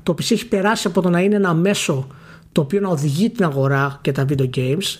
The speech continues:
απλά να χρησιμοποιείται για να μας προσφέρει νέες τεχνικές.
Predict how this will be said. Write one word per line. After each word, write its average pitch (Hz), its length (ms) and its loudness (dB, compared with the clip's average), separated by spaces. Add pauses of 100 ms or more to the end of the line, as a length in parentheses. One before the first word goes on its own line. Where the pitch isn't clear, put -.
απλά 202 300 0
να 247 80 0
χρησιμοποιείται 226 500 0
για 220 120 0
να 208 100 2
μας 202 180 0
προσφέρει 214 420 0
νέες 220 200 2
τεχνικές. 196 580 -2